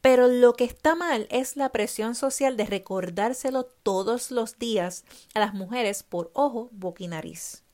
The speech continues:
Y lo peor es que si no tienes hijos en los treintas,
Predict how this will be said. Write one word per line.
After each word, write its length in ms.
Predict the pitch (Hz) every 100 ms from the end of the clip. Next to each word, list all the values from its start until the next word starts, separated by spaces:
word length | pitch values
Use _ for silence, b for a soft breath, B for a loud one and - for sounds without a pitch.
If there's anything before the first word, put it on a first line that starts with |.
| _ _
Y 120 | 262
lo 160 | 262 254
peor 300 | 262 285 302
es 100 | 294
que 180 | - 208
si 220 | - 208
no 140 | 202
tienes 320 | 220 294 294 262
hijos 340 | 233 175 -
en 120 | 170
los 120 | 160
treintas, 680 | - 262 277 220 151 151